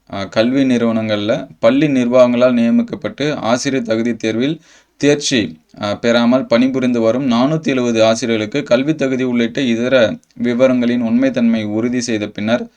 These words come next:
தொடர்புடைய அதிகாரம் பெற்ற அலுவலர்களால் நியமன ஏற்பு வழங்க ஒப்புதல் அளிக்கப்படுகிறது. உச்சநீதிமன்றம் வழங்கிய ஆணையை கருத்தில் கொண்டும், மாநில அரசின் தலைமை வழக்கறிஞரிடமிருந்து பெறப்பட்ட சட்ட கருத்தின் அடிப்படையிலும்,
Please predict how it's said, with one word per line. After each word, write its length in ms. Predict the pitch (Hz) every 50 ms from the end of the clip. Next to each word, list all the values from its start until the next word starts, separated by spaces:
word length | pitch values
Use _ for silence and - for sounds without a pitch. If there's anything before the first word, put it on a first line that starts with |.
| _ _ _ _ _ _
தொடர்புடைய 580 | - 123 127 139 143 139 131 143 147 151 156 139
அதிகாரம் 440 | 127 123 131 131 139 139 139 131 117
பெற்ற 320 | 123 117 - - 120 117
அலுவலர்களால் 580 | 113 117 117 117 117 110 113 113 123 139 87 - -
நியமன 400 | 117 123 135 143 147 139 135 123
ஏற்பு 380 | 117 117 117 117 - 117 113
வழங்க 380 | 113 110 110 107 110 120 143 147 -
ஒப்புதல் 400 | 117 113 107 - 135 131 127 120
அளிக்கப்படுகிறது. 840 | 113 110 110 107 113 113 117 107 101 101 101 98 101 117 135 120 - - - _ - - -
உச்சநீதிமன்றம் 840 | 123 131 131 - 180 175 170 165 160 156 147 143 135 131 127 123 123
வழங்கிய 540 | 120 120 120 120 120 117 113 113 110 107 101
ஆணையை 420 | 113 113 120 123 123 123 120 113 117
கருத்தில் 420 | - 113 113 110 113 - 117 110
கொண்டும், 420 | 113 113 107 104 117 131 156 - -
மாநில 500 | 104 110 113 123 139 151 147 147 143 135
அரசின் 520 | 127 123 120 117 - 123 127 127 127 - -
தலைமை 340 | - 120 113 120 131 139 135
வழக்கறிஞரிடமிருந்து 800 | 127 120 120 120 117 - 120 117 117 117 113 113 113 113 117 117
பெறப்பட்ட 580 | 113 - 110 110 107 - - - - 104 101 - -
சட்ட 380 | - - 117 107 110 - 135
கருத்தின் 360 | 120 131 123 117 - 120 117
அடிப்படையிலும், 640 | 113 107 107 107 - 117 107 104 104 110 123 151 -